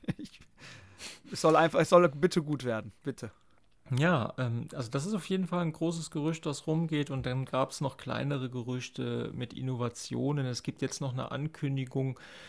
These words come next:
Speaker 2: das ist jetzt inzwischen kein Gerücht mehr. Und zwar, äh, haben die auf der Facebook-Seite ihre Spielfelder angepreist,
Speaker 1: <laughs>
Speaker 2: dass die wohl absolut dimpelfrei sind. Das
Speaker 1: Jo.
Speaker 2: ist quasi so ein Icon mit so einem Hammer.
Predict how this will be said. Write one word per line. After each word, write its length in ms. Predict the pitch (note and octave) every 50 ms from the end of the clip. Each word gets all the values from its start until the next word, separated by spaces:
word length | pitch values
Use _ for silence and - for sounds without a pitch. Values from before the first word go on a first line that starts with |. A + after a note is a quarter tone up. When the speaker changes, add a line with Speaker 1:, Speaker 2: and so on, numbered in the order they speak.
| - - -
Speaker 2:
das 120 | C3 A#2+
ist 120 | C3 C3
jetzt 160 | C3+ C#3 C3+ C3+
inzwischen 360 | B2 - - B2+ - C3+ -
kein 340 | - - - C#3 D3 E3 E3+
Gerücht 500 | D#3+ C#3+ C3 C3+ C3+ C3+ - - _ -
mehr. 300 | C3+ C3 C3 C3 C3 - -
Und 180 | C3+ C3 A#2+
zwar, 600 | - - - - B2+ B2 B2+ C3+ C#3 C#3+ C#3+ -
äh, 240 | - - C3 B2+ - -
haben 420 | C3 C3+ C3+ C3 C3 C3 B2+ B2
die 240 | - B2+ B2 B2 A#2+
auf 140 | - B2+ -
der 120 | - B2+
Facebook-Seite 1160 | - - C3+ B2+ D3 D#3 - - - C#3+ - - - C3+ B2+ B2+ B2+ C3+ C3+ - C#3 C3+ C3 C3 - - - - - _ _ _ _
ihre 340 | C#3 C3 C3+ B2 A#2 A#2+ A2+
Spielfelder 880 | - - - - D3 D3+ F3+ F#3 - - - D#3+ D#3 D#3 D3+ D3 C#3
angepreist, 920 | - C#3 C#3+ D3 D3 D3 - - - - C3+ C3 C3+ C3+ C3+ C3+ - A3+ F#3
Speaker 1:
<laughs> 60 | -
Speaker 2:
dass 240 | B2+ B2+ - - -
die 380 | D#3+ C#3+ B2+ B2+ B2+ B2+ - - -
wohl 420 | B2+ B2 B2 A#2+ A#2+ B2+ B2 A#2+ - -
absolut 640 | - C#3+ C#3 - - - D#3 C#3 C#3 C3+ C3+ - -
dimpelfrei 760 | D3 D#3 E3+ F3 E3+ D#3+ D#3 - - - C#3 C#3 C#3 C#3+ C#3
sind. 460 | C3+ C#3+ C#3 C#3 C#3 C#3 C#3 C3+ C#3
Das 160 | - B2+ A#2+ B2+
Speaker 1:
Jo. 120 | B2 A#2
Speaker 2:
ist 280 | - A2 G#2 - - -
quasi 320 | - C3 C3 C3+ C3 C3+
so 140 | B2 A#2+ B2+
ein 100 | B2+ - -
Icon 400 | - - C3+ D#3 - - C#3+ C#3
mit 160 | C3+ C3+ -
so 80 | -
einem 180 | A#2 A#2 A#2 -
Hammer. 400 | C#3 C#3+ D3+ D#3+ E3 D#3+ D#3